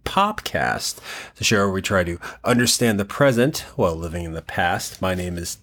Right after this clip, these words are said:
Tim Blevins, and I'm Bob Canning. And Tim, yes, Bob,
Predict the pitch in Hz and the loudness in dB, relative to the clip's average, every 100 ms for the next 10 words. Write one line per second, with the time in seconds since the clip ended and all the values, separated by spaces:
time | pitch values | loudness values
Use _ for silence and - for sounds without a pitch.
0 | - - 104 90 95 104 82 90 117 - | -4 0 0 2 2 2 0 -6 -8 -14
1 | - - 107 147 233 139 131 151 131 - | -20 -8 0 2 2 2 2 2 0 -4
2 | - 185 165 92 107 135 - - - 143 | 0 2 2 0 -4 -8 -16 -20 -2 0
3 | 131 - - 262 180 151 196 - - 110 | 0 -2 2 4 4 2 0 -6 -14 -4
4 | 117 247 262 - - 87 87 104 | 2 4 4 0 2 2 2 -2